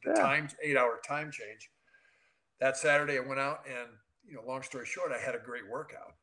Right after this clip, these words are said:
Speaker 1: I mean, I had some of the times that I did on the forty and these pass rush drills and my bench press for the guys at my position at the combine for rookies, I would have been in the top, you know, two or three of all of those. So I,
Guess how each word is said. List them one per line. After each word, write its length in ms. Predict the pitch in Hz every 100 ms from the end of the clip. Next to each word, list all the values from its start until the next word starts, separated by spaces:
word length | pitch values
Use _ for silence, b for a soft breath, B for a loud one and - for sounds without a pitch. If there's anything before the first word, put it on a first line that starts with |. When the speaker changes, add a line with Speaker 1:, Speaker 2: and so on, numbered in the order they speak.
| -
Speaker 1:
I 40 | 110
mean, 140 | 113
I 60 | 107
had 200 | 104 123 113 - -
some 240 | - - 139
of 60 | 127
the 60 |
times 540 | - - 127 143 135 -
that 140 | 123
I 60 | 120
did 180 | 131 123
on 100 | 117
the 60 |
forty 480 | 107 - 135 139 139
and 200 | 117 107 107 _
these 140 | - -
pass 340 | - 123 123
rush 220 | 139 123
drills 440 | - 135 135 139 123
and 180 | 113 101 b b b b -
my 100 | 117
bench 360 | 101 135 143
press 540 | - 131 123 - - - _ _ _ _ _
for 280 | - - 131
the 160 | 120 110
guys 560 | 139 123 131 127 - -
at 120 | 135 127
my 100 | 123
position 560 | - 104 139 139 139
at 80 | 117
the 80 | 120
combine 560 | - 131 151 135 113
for 160 | 113 113
rookies, 400 | 127 160 127 117
I 100 | 117
would 140 | 120
have 80 | 120
been 160 | 123 123
in 60 | 117
the 80 | 107
top, 460 | - 123 113 _ _ _ _
you 80 | -
know, 140 | 113 104
two 200 | - 143
or 60 | 113
three 460 | - 139 160 98 - _ _ _ -
of 120 | 120
all 220 | 120 107
of 40 | 107
those. 240 | 98 92
So 160 | -
I, 60 | 123